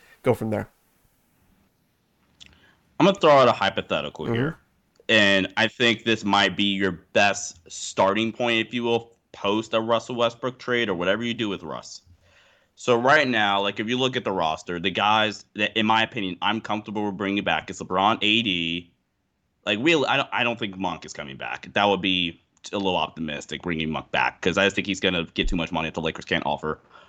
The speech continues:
Speaker 2: But LeBron, A D, Stanley, Austin Reaves.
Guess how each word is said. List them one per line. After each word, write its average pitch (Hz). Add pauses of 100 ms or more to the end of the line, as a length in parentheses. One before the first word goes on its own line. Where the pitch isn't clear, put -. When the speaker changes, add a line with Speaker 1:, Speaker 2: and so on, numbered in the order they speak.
Speaker 2:
But 101 (180)
LeBron, 107
A 123
D, 101 (320)
Stanley, 117 (240)
Austin 104
Reaves. 95